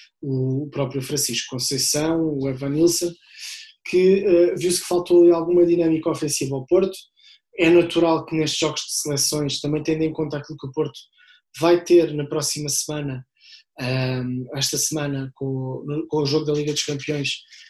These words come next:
ah, é natural que, hum, pronto, que fo-, que a máquina não esteja completamente afinada, houve muitos jogadores que estiveram fora.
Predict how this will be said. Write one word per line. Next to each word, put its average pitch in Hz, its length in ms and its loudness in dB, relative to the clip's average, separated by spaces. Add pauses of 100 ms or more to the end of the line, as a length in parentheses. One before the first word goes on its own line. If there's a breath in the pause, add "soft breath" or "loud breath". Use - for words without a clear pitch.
(340 loud breath)
ah, 147 500 -2
é 185 80 -2
natural 175 480 2
que, 151 400 0
hum, 143 580 -4 (220)
pronto, 143 240 -8
que - 60 -20 (100)
fo-, 175 440 -4 (220)
que 190 80 0
a - 20 2
máquina 170 420 2
não 165 80 2
esteja 156 300 -2
completamente 151 520 -6
afinada, 135 380 -6
houve 143 140 -4
muitos 151 200 -6
jogadores 143 260 -2
que - 40 -10
estiveram 135 300 -6
fora. 139 360 -8